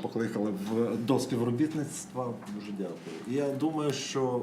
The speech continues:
е, інсинуацій більше з цього приводу не буде. Прошу, не думайте, що це там, е,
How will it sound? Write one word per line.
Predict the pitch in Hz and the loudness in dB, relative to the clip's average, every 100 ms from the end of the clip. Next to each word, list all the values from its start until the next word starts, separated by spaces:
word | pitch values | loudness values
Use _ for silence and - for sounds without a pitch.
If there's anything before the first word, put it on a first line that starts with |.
| 110 | 2
е, | 113 113 123 | 2 2 0
інсинуацій | 113 123 139 143 139 117 | -2 0 2 2 2 -2
більше | 98 120 110 104 | 0 0 0 -4
з | |
цього | 98 120 113 | -4 0 0
приводу | 107 120 107 104 104 | 0 0 2 2 0
не | 107 | 0
буде. | 101 110 110 123 - - - | 0 -2 -4 -6 -6 -10 -4
Прошу, | 120 131 - 107 - - - | 0 0 0 -4 -6 -14 -4
не | 127 | -2
думайте, | 127 156 147 131 120 | 2 4 2 2 -2
що | - | -2
це | 101 - 107 | -6 -4 -2
там, | 110 101 101 82 98 101 101 101 | 0 0 0 0 -2 0 0 2
е, | 101 | 0